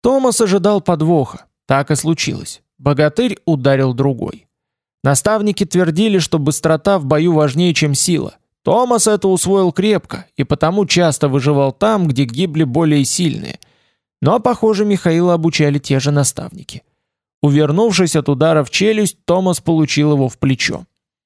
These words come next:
Боль пронизала всё тело. Он ощутил, как повисла рука, а плечо словно отсидел, перестал ощущать. Повинуясь чутью, он изо всех сил ударил правой, почувствовал на пальцах мокрое.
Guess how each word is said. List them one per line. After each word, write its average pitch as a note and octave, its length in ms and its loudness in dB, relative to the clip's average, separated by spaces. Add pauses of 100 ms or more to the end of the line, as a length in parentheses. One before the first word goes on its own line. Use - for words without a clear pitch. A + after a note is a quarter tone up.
(420)
Боль F#3 320 2
пронизала F3+ 640 2
всё E3+ 240 0
тело. D#3 460 -2 (140)
Он G#3 300 0
ощутил, F#3+ 480 0
как - 180 -4
повисла C#3 460 0
рука, D3 460 -2 (420)
а C#3+ 120 0
плечо F3 440 0
словно F#3+ 400 0
отсидел, D#3 540 -2 (240)
перестал F#3+ 440 0
ощущать. - 600 -4 (720)
Повинуясь G3+ 460 2
чутью, F3+ 640 0
он A3+ 240 2
изо D#3+ 200 2
всех G3 300 0
сил G#3+ 260 0
ударил D#3+ 380 0
правой, - 500 -4 (220)
почувствовал F#3 640 0
на C3+ 100 0
пальцах C3 400 -2
мокрое. - 480 -2